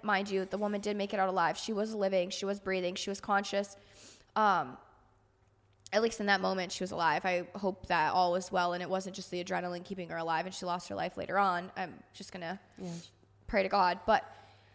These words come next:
Speaker 1: it was just one of those moments, and I believe in signs. I believe in them everywhere. I believe they show up for different people. I believe they show up in different re-, ways,
Speaker 2: Mm-hmm.
Speaker 1: different reasons. I believe you have to be mentally open and ready for them. Um, I also have to believe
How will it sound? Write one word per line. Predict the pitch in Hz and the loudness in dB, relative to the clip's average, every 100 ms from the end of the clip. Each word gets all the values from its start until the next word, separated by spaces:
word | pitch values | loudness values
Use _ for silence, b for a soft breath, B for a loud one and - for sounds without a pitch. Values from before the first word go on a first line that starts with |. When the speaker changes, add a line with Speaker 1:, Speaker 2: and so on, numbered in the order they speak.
| - | 0
Speaker 1:
it | 294 | 2
was | 302 | 2
just | 330 311 | 0 -2
one | 311 | -2
of | 254 | 0
those | 226 214 | 0 2
moments, | 190 175 170 - - | 2 2 -2 -4 -4
and | 220 202 208 | -2 -2 -2
I | - 196 | 2 2
believe | 240 269 | 2 -2
in | 262 | -2
signs. | 254 220 220 | 0 0 0
I | 202 | 0
believe | 214 233 | 0 0
in | |
them | 233 165 | -2 0
everywhere. | 202 208 196 | 0 2 2
I | |
believe | 196 220 226 | 2 0 0
they | 233 | 0
show | - 190 | 2 2
up | 185 | 2
for | 208 | -2
different | 202 196 208 | -4 -4 -6
people. | 262 262 | -4 0
I | 214 | 0
believe | 202 196 196 | 0 -2 -2
they | 190 | -4
show | - | -2
up | 185 | -2
in | 208 | -2
different | 190 180 131 | -4 -4 -4
re-, | 220 - | -4 0
ways, | 208 208 220 | 2 4 2
Speaker 2:
Mm-hmm. | 214 | 0
Speaker 1:
different | 254 185 180 b b b b - | -4 -4 -4 b b b b -8
reasons. | 214 247 233 233 226 233 - | -2 -2 0 0 0 -4 2
I | 202 | 2
believe | 208 214 | 2 -2
you | 196 208 | -2 0
have | 226 202 | 2 0
to | - | -2
be | 226 | -4
mentally | 208 202 - 180 | -2 -2 -4 0
open | 185 196 208 202 | 0 2 0 0
and | 214 185 156 | -4 -6 -4
ready | 175 170 | -2 0
for | 214 233 | 0 0
them. | 226 214 220 233 B B B B | 2 2 0 -2 B B B B
Um, | 202 196 175 107 - - | 4 6 4 2 -8 -6
I | - 226 | 2 4
also | 214 247 285 | 6 4 2
have | 254 | 0
to | 254 | 0
believe | 226 220 220 175 | -4 -4 -4 -6